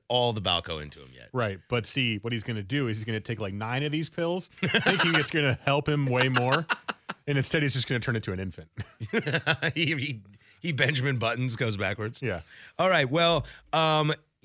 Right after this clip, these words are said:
Speaker 1: getting into some All-Star festivities real quick and, and a little fun recap of that. It sounds like the whole weekend was a smash success.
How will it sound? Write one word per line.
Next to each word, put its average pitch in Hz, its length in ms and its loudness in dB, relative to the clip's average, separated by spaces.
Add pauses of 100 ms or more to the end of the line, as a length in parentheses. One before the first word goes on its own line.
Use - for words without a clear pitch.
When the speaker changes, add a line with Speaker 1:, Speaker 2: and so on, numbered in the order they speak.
(100)
Speaker 1:
getting 269 220 2
into 185 300 2
some 160 260 2
All-Star 147 380 2
festivities 123 680 -2
real 117 140 -4
quick 110 240 -2
and, 110 120 2
and 107 220 -2
a 104 60 -4 (400)
little 117 280 0
fun 117 280 -2
recap 110 380 -2
of 87 140 -6
that. 98 280 0
It 120 140 -2
sounds 214 340 2
like 110 260 2
the 120 100 0
whole 127 160 4
weekend 110 300 2
was 92 180 0
a 87 140 -2 (120)
smash 117 500 2
success. - 600 -4